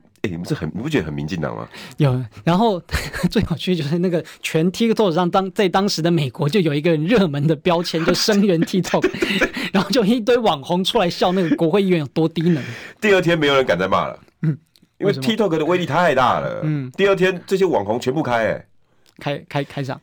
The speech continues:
Speaker 1: 开干那个什么凯什么议员
Speaker 2: 对，对，对，对，对，就是都出来骂那个国会议员。
Speaker 1: 然后那个梗连发，你知道，我们边滑边笑。我那天晚上我笑到，那个，那个，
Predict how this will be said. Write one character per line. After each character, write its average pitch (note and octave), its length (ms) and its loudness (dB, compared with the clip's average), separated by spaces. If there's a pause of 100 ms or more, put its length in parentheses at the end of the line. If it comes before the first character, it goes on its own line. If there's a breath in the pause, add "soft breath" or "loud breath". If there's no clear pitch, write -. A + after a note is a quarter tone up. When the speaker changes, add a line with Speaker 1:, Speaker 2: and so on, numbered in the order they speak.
(140)
Speaker 1:
开 E3+ 180 2
干 E3+ 240 2
那 D3+ 100 -2
个 C#3+ 80 0
什 G#2 80 -6
么 A2+ 140 0
凯 - 300 -2
什 F3+ 100 -6
么 F#3 140 2
议 A#3 160 6
员 A#3 140 6
Speaker 2:
对， - 0 -
对， A3+ 100 4
对， A3+ 80 4
对， A3+ 100 4
对， G#3+ 160 4
就 A#3 140 2
是 B3+ 100 2
都 A#3+ 140 0
出 A#3+ 180 -4
来 G#3+ 80 2
骂 G3+ 200 4
那 G#3 120 2
个 G#3 80 4
国 E3+ 160 0
会 F#3 80 6
议 A3+ 60 8
员。 - 20 4
Speaker 1:
然 G#3 80 6
后 F3 60 2
那 D3+ 100 0
个 D3 60 2
梗 B2+ 80 0
连 B2+ 200 2
发， F3 340 4
你 D3+ 40 0
知 D3+ 60 2
道， D#3+ 80 4
我 C3+ 80 2
们 C3 180 -6
边 G3 180 4
滑 B2 200 2
边 C#3+ 180 -2
笑。 C#3 240 4
我 G2 80 4
那 E3+ 120 6
天 F#3+ 60 4
晚 A2+ 140 4
上 C3+ 160 4
我 G#2+ 80 2
笑 B2+ 240 2
到， A2 320 4 (280 soft breath)
那 F3+ 80 0
个， - 120 0
那 E3+ 60 -2
个， D#3+ 120 -2